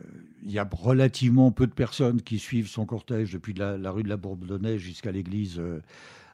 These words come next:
euh, Saint-Pierre du Gros Caillou. Et donc, c'est pas l'événement national parce que, euh, oui, il disparaît, je dirais pas dans, dans l'indifférence, mais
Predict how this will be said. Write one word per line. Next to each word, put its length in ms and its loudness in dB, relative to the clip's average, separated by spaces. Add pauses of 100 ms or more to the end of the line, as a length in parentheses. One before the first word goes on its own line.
(120)
euh, 320 -8
Saint-Pierre 440 -2
du 100 -2
Gros 180 -2
Caillou. 420 0 (560)
Et 80 -6
donc, 180 4
c'est 160 2
pas 180 0
l'événement 520 4
national 560 -2
parce 180 -8
que, 280 -2 (480)
euh, 260 -6
oui, 440 4
il 80 -4
disparaît, 760 0 (180)
je 160 -14
dirais 220 -2
pas 260 -2
dans, 480 -4
dans 220 -6
l'indifférence, 840 -2
mais 320 -2